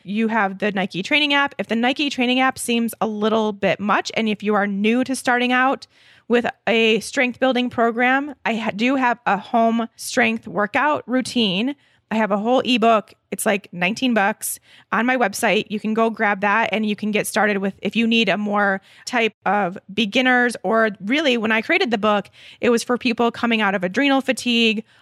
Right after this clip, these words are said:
autoimmune disease, any sort of issue that was taxing on the body. That's what I created this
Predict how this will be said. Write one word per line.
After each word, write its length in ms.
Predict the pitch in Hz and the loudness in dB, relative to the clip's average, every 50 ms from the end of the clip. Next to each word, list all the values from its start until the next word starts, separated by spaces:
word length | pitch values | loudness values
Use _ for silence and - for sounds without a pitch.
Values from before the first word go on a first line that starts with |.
| _ - | _ 0
autoimmune 520 | 233 254 262 262 254 240 233 233 226 226 226 | 2 2 4 4 4 2 2 2 2 2 0
disease, 520 | 214 214 190 208 220 220 220 220 214 185 - - | 0 0 0 0 0 2 2 2 0 0 -2 -2
any 320 | 254 294 320 330 320 294 | -2 0 0 0 -2 -2
sort 320 | 269 - - 277 247 247 233 | -4 -4 0 2 2 4 2
of 320 | 226 214 196 202 196 _ _ _ - | 2 0 -2 -8 -14 _ _ _ -2
issue 520 | 214 240 240 - - 214 214 214 202 196 196 | -2 0 0 0 0 0 0 0 2 0 0
that 120 | 175 - | -2 -2
was 180 | - 196 - - | -4 -6 -8 -8
taxing 500 | - - 233 208 226 - - - 233 214 | -8 -4 -2 -2 -2 -2 -2 -2 0 0
on 120 | 202 185 | 0 0
the 60 | 196 180 | 0 0
body. 480 | 185 165 165 170 - 240 262 277 269 _ - - - - _ _ | 0 2 2 2 0 0 0 -2 -2 _ -14 -20 -20 -20 _ _
That's 260 | - 208 208 214 - 220 | -2 -2 0 -2 -4 -4
what 120 | 208 214 | -2 0
I 120 | 196 185 | 0 0
created 440 | 190 - - 226 208 196 202 202 185 | -2 -2 0 0 2 2 0 -2 -2
this 200 | 180 185 - - | -2 -4 -4 -4